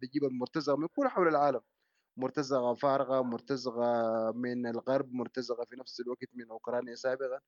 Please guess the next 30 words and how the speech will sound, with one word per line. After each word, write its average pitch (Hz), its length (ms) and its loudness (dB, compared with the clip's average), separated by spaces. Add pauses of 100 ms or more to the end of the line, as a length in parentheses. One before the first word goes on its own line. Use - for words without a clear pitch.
(420)
مرتزقة 127 560 0
من 127 260 0
العرب، 127 480 2 (600)
من 165 280 4
الآن 214 320 4
كل 247 200 2
الفصائل 175 540 4
الإسلامية 139 460 2
والجهادية 165 420 2
كلها 175 260 0
متجمعة 175 500 0
وموجودة 143 460 2
الآن 135 140 0
بتقاتل 123 600 -4
مع 107 140 -8
هؤلاء 120 500 -6 (120)
في 123 220 -6
مدرمان 117 480 -4
أو 120 220 0
غيرها. 113 260 0 (580)
لكن 156 200 2
أنا 208 100 2
داير 208 200 4
أقوله 196 460 4 (220)
إنه 180 200 0
نحن 180 260 0
مستمرين، 131 920 -2
ونحن 147 400 0
حنعلن 135 580 2
الحكومة، 117 600 -2